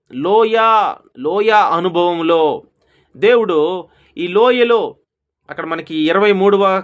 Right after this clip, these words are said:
కీర్తన, శామ్ ట్వంటీ త్రీలో కూడా,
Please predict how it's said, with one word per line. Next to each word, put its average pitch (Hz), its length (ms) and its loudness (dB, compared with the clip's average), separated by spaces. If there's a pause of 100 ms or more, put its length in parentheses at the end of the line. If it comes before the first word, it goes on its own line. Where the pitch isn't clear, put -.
(100)
కీర్తన, 185 420 0
శామ్ 170 420 -4
ట్వంటీ 165 280 -8
త్రీలో 160 380 -2
కూడా, 156 640 -2